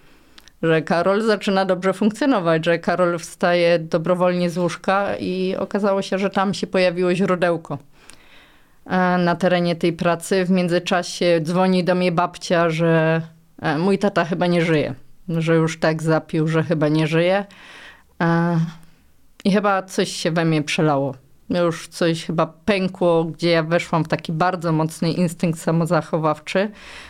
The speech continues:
Już miałam opiekunkę, zapewniłam dzieciom opiekę, pojechałam do ojca z myślą, że, mm, no już organizując pogrzeb w głowie, taka jest prawda, nie? Bo, bo tam już było naprawdę źle.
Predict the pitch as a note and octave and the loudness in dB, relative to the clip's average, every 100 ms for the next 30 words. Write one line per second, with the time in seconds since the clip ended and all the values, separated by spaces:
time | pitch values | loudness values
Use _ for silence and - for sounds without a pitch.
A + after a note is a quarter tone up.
0 | - F3+ F3 F#3 F#3 F3 D#3+ E3 G#3 G#3+ | -4 0 2 2 2 -2 -2 0 0 0
1 | F3 E3+ E3 F3 F3 E3 E3 D#3 - D#3 | 0 0 0 0 2 2 0 -2 0 0
2 | D3 F#3+ F#3+ - E3+ E3+ D#3+ D#3 D3 D#3 | 0 0 -2 0 -2 0 0 0 0 0
3 | D#3 D#3 - G#3 A3 A3 G#3 F#3+ - - | 0 0 0 0 -2 -2 -2 -2 -6 -20
4 | - - - - - - - G#3+ A3+ - | -20 -20 -20 -20 -20 -12 -2 0 0 -2
5 | A3+ G#3 G#3 F#3+ G3+ G3+ G3 G3 G3+ F#3 | 0 2 2 2 2 4 4 2 0 -4
6 | - - _ _ _ _ _ _ _ _ | -14 -20 _ _ _ _ _ _ _ _
7 | - F3 F3+ F3+ F#3 G#3+ C#4 G4 A4 G4+ | -4 -2 0 0 0 0 0 2 2 2
8 | F4+ D#4+ F4+ F4 F4+ F4 - - A#3 G#3+ | 0 0 -2 0 0 0 -2 -2 0 0
9 | C#3+ D#3+ D3 D3+ C#3+ D#3+ D#3+ D3+ - D3+ | 0 -2 0 0 0 -2 -2 -4 -2 -2
10 | C#3 C#3 D3 G3+ B3 A3 G3 G3 F#3+ F#3 | 0 0 0 0 0 2 2 2 0 0
11 | F#3+ F#3+ G3 G3+ F#3 F#3+ F#3 F3+ F#3+ E3 | -2 0 0 0 0 0 0 0 -2 -2
12 | C#3+ C#3+ - D#3+ D3+ | -6 -6 -2 0 0